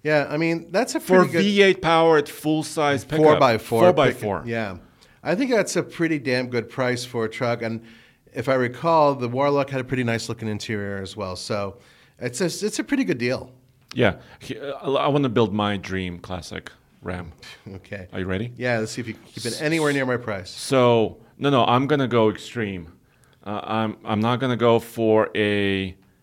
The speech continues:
Speaker 2: um, I'm just gonna do two, two-door
Speaker 1: Okay.
Speaker 2: tradesman, four-wheel drive
Speaker 1: Mm-hmm.
Speaker 2: with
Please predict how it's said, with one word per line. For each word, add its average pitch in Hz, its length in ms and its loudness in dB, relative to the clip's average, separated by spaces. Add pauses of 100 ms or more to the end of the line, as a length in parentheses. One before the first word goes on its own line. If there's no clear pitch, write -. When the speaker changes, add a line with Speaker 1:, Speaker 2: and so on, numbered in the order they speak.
(460)
Speaker 2:
um, 87 680 -6 (1040)
I'm 98 100 -4
just 98 180 -6
gonna 113 200 0
do 101 120 -2
two, 117 480 -6
two-door 120 520 0 (100)
Speaker 1:
Okay. 110 460 -8
Speaker 2:
tradesman, 101 580 -2 (600)
four-wheel 117 460 0
drive 90 400 -2
Speaker 1:
Mm-hmm. 120 340 -10 (1160)
Speaker 2:
with 101 720 -2